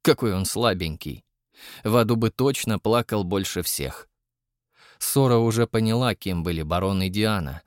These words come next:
а потому лишь весело разулыбалась, забыв про валяющихся идиотов.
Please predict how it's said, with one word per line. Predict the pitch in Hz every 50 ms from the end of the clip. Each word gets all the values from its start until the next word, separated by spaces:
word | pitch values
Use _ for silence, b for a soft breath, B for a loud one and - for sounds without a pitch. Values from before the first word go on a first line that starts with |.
| B B B B
а | 123 123
потому | - 120 - 135 143 160 170 B B B B
лишь | 160 170 175 151 - 170
весело | 180 202 - - - 180 175 170 165 165 -
разулыбалась, | 160 165 165 151 151 156 151 147 143 127 120 120 117 113 113 - - - -
забыв | - 143 139 156 156 143 131 113 95 -
про | - 110 110 107 101 98
валяющихся | 98 113 117 110 104 98 95 92 - 110 101 - - 113 110 113
идиотов. | 107 107 110 98 82 65 - - 71 - - -